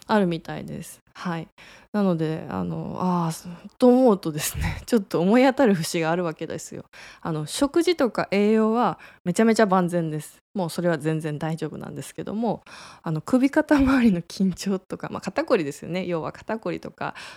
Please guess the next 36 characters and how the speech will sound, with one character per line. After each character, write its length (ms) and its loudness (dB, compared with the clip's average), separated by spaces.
あ 60 -12
と 100 -4
は 40 0
そ 100 -2
の 120 -2
頭 240 4
皮 140 -2
の 280 -6
硬 240 -8
さ 140 -6
と 100 -8
か 120 -8
っ 40 -10
て 140 -10
い 20 -4
う 40 -6
の 60 -4
は 40 -8
最 240 -2
近 180 0
す 140 0
ご 100 6
く 80 -2
自 180 0
覚 260 -2
症 200 2
状 140 -2
が 100 -6
あ 60 -4
る 260 -6
と 80 -18
こ 140 -6
ろ 80 -4
な 120 -10
の 140 -12
で、 260 -6